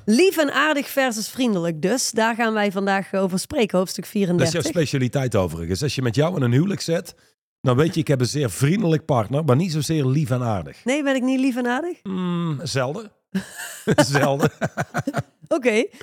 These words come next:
Speaker 1: Eh, nou, ik denk dat, eh, onze luisteraars, eh, daar anders over denken. Wellicht na deze podcast niet meer, maar ik denk dat ze mij over het algemeen wel als heel aardig ervaren.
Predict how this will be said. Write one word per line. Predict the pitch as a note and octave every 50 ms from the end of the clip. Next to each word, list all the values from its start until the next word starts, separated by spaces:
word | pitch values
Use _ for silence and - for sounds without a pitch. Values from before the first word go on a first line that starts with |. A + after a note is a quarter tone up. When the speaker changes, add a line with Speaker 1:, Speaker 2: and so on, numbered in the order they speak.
| - -
Speaker 1:
Eh, | _ - C4
nou, | C4 C4 C4 C4 C4+ C#4 -
ik | - C#4 B3 G#3 F#3+
denk | B3+ D#4+ F4 D#4 C4+ B3 -
dat, | - A3+ A3 G#3+ -
eh, | - A3 G#3+ G#3 -
onze | A#3 A3 F3+ G#3
luisteraars, | G3 A3 C#4+ D4+ - - - G#3 G3 F#3 F#3 A#3+ B3 - - -
eh, | - A3+ G3+ F#3+
daar | F#3+ G3 F#3+
anders | - - D4 D#4 - G#3+ D#3+
over | F#3+ F#3 F3 D3+ F3+ D#3
denken. | E3+ E3 E3 D#3 - A#3+ D4+ - - - _ _
Wellicht | - G3 B3 C4+ C#4+ D#4+ F4 F#4+ E4 - - - -
na | A3 G#3+ A3+ C4 D#4 E4+ E4
deze | B3+ B3 A#3+ A3 F3+ G#3+
podcast | - - A#3+ A#3+ - - G#3+ G3 F3 -
niet | - F#3+ F3+ F3
meer, | F3 E3+ G#3 C#4 F4+ F#4 D4
maar | - - -
ik | E3+ -
denk | E3+ D3+ F3
dat | F3+ F3 -
ze | - F3+
mij | E3+ C#3+ E3 G3 G3 G3
over | - F#3+ D#3+ F3
het | - -
algemeen | G#3+ A3 G#3 D#3+ C#3 C#3
wel | D#3 E3
als | F#3 F3+
heel | F3 G3 G3 G3
aardig | - G#3 A3+ A#3 A#3+ A3+ A3 F3+ -
ervaren. | - G3 F3+ F3 F3 F3+ E3+ E3 D#3+ D3 D3 C#3